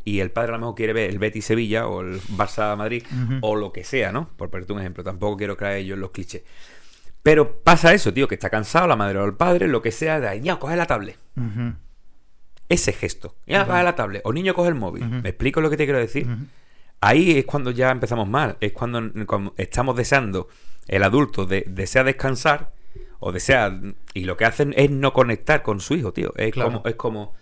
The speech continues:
Speaker 1: "Uf, déjame un rato a mí tranquilo, pa' un rato que tengo tranquilo, cógete el móvil".
Speaker 2: Claro.
Speaker 1: Uf, y cualquiera sabe lo que está viendo el niño, ¿sabes?
Speaker 2: Ajá. Pues nada, me gustaría despedirme, eh, a lo mejor si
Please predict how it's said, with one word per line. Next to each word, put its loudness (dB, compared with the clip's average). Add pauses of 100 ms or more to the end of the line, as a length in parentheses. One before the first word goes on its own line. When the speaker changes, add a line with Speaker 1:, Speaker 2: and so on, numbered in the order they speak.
(360)
Speaker 1:
"Uf, -8
déjame -4
un -6
rato -4
a -4
mí -6
tranquilo, -6
pa' 0
un -2
rato -4
que -2
tengo -8
tranquilo, -6
cógete -6
el -8
móvil". -8 (180)
Speaker 2:
Claro. 0
Speaker 1:
Uf, -4
y 0
cualquiera 0
sabe 0
lo 2
que 0
está 2
viendo 0
el -4
niño, -6 (100)
¿sabes? 2
Speaker 2:
Ajá. 0 (1400)
Pues 6
nada, 8
me 2
gustaría 0
despedirme, 4
eh, 4
a 6
lo 2
mejor 2
si -2